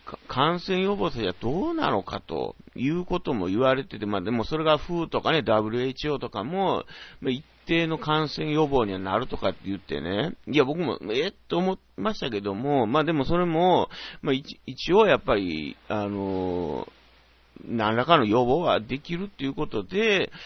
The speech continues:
えー、まあ、あの、これだけのね、まあ、今はマスクありふれ、もう溢れてるぐらいでね、まあ、安くなってますけれども、五十枚三百円ぐらいで、えー、まだ大阪でもね、売ってんのかなっていう、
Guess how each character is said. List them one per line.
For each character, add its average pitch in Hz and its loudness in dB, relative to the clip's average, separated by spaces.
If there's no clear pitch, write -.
え 131 2
ー、 - 0
ま 117 2
あ、 117 -4
あ 104 -2
の、 98 -6
こ - -6
れ 113 -2
だ 117 0
け 123 -6
の 131 -4
ね、 180 2
ま 113 2
あ、 104 2
今 127 0
は 113 2
マ 123 0
ス - -10
ク 95 0
あ 95 4
り 110 -4
ふ 110 -10
れ、 117 -4
も 104 2
う 120 2
溢 139 -6
れ 139 2
て 135 4
る 120 -2
ぐ 127 -2
ら 120 6
い 90 0
で 76 -6
ね、 135 -2
ま 110 -2
あ、 - 2
安 117 0
く 120 -2
な 101 0
っ - -4
て - -14
ま 123 0
す - -6
け - -4
れ 95 -2
ど 95 -4
も、 92 -4
五 101 -2
十 143 -2
枚 107 -2
三 110 -4
百 117 -4
円 127 -4
ぐ 139 -2
ら 123 4
い 95 0
で、 65 -6
え 107 -2
ー、 - -2
ま 110 -2
だ 110 2
大 123 2
阪 127 0
で 123 2
も 92 -2
ね、 139 0
売 123 -2
っ - -12
て 135 -2
ん 127 -2
の 107 -4
か 104 -4
な 104 -2
っ 98 -6
て - -14
い 85 -6
う、 - -12